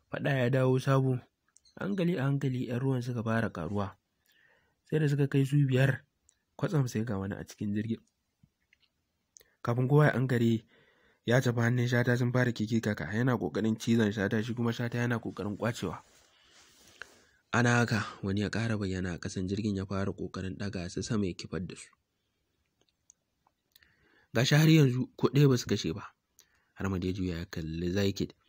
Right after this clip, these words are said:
wanda ya girgiza masa kai. "To, Farfesa,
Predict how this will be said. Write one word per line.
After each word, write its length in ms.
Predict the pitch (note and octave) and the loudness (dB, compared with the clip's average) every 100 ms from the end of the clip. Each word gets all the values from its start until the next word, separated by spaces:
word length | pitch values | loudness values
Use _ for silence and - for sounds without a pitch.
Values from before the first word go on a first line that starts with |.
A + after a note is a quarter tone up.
| _ _ | _ _
wanda 200 | D#2+ E2+ | -8 -6
ya 60 | D#2+ | -6
girgiza 440 | - F2 - E2 E2 | -6 -6 -6 -8 -8
masa 160 | D#2+ - | -10 -10
kai. 160 | - - - _ _ _ _ _ _ _ _ _ _ - | -12 -14 -16 _ _ _ _ _ _ _ _ _ _ 0
"To, 60 | B2+ | 4
Farfesa, 400 | C3+ D3 D3+ | 6 6 6